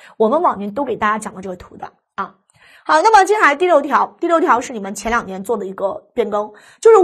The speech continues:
挖出去土能不能放在咱们的四周呀？不能，要及时转运，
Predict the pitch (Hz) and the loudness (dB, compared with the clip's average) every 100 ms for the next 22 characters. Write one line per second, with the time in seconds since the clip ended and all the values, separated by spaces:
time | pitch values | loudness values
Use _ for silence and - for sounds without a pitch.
0 | 339 453 466 466 320 269 214 196 220 285 | 6 6 6 2 -4 -6 -12 -10 -8 -4
1 | 285 294 262 220 226 - - 185 208 233 | -4 -2 -4 -2 -6 -6 -12 -10 -10 -10
2 | 233 233 202 185 _ _ _ 285 208 202 | -8 -4 -4 -4 _ _ _ -4 -4 -8
3 | _ - 226 240 247 233 180 214 | _ -4 -4 -4 -8 -8 -10 -12